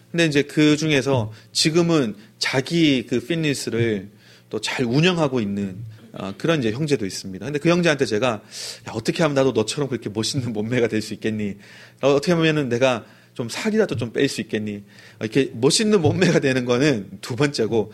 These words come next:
살부터 좀 뺐으면 좋겠다." 했더니 "어떤 것부터 시작하면 되겠냐? 유산소 운동, 운동? 걷는 것부터 시작할까?" 했더니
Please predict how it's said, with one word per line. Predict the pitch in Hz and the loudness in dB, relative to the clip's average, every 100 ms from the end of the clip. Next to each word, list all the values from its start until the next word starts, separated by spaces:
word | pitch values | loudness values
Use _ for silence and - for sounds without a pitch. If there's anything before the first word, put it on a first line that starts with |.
| - - | -18 -10
살부터 | - 226 220 - | -4 -2 -2 -2
좀 | 143 123 | -2 -2
뺐으면 | 143 113 139 | -2 -2 -6
좋겠다." | 104 - - 101 95 - _ _ - _ | -8 -14 -6 -6 -6 -16 _ _ -20 _
했더니 | 143 151 151 - | -2 0 0 0
"어떤 | - - 208 | -2 2 2
것부터 | 180 143 131 | 0 -4 -2
시작하면 | - 151 139 131 | 0 0 0 -2
되겠냐? | 107 104 101 95 | -2 -4 -4 -4
유산소 | 104 165 165 175 | -2 0 2 2
운동, | 170 165 170 139 | 2 -2 -4 -4
운동? | 156 180 190 - | 0 -2 -2 -12
걷는 | - 151 190 | -2 2 4
것부터 | 175 - 156 | 2 2 0
시작할까?" | - 156 143 135 143 | 2 2 2 2 2
했더니 | 113 131 151 101 | 2 2 0 -4